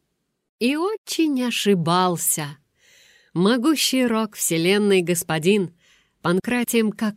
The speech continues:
куклой забавлялся. Монах водой наполнил свой кувшин, забормотал над ним слова молитвы и был готов на грозный ада битвы. Ждет юбки он. С своей же стороны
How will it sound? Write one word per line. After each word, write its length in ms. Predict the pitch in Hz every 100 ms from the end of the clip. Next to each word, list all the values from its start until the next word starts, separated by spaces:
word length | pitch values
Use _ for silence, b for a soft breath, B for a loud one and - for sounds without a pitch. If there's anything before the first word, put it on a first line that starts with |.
| _
куклой 460 | - 320 - 180 151
забавлялся. 840 | 139 147 147 143 160 135 - 131 - _ _ _ _ _ B B B B B
Монах 400 | 254 349 381 -
водой 280 | 190 185 190
наполнил 520 | 180 202 202 190 185
свой 240 | 185 220
кувшин, 560 | 214 294 - 381 381 302 - _ _ -
забормотал 720 | 175 190 202 226 233 359 320
над 200 | 175 147
ним 200 | 170 160
слова 320 | 165 170 180
молитвы 640 | 202 269 392 381 277 285 269
и 40 |
был 260 | 233 370 226
готов 400 | 180 196 190 208
на 140 | 190
грозный 640 | 180 247 320 220 240 240 -
ада 380 | 196 202 170 170
битвы. 640 | 147 185 170 160 143 139 _ B B B B _
Ждет 600 | 156 160 147 262 269 -
юбки 500 | 160 170 175 - 185
он. 400 | 165 165 147 135 _ _ _ _ _ _ _ _ _
С 100 | -
своей 440 | 151 156 233 381
же 120 | 330 320
стороны 540 | - 294 285 269